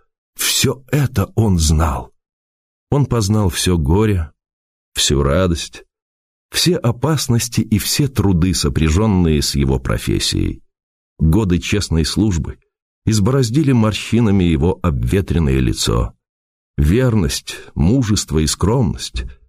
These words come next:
которых требовала от него работа, стали его постоянными спутниками. И состарившись, он, как и подобает таким людям, обрел величие души и мудрость.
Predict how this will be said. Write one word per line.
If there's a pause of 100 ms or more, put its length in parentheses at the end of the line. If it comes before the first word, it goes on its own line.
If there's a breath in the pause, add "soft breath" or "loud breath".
которых
требовала
от
него
работа, (440 soft breath)
стали
его
постоянными
спутниками. (600 soft breath)
И
состарившись, (240)
он,
как
и
подобает
таким
людям, (640)
обрел
величие
души (800)
и
мудрость.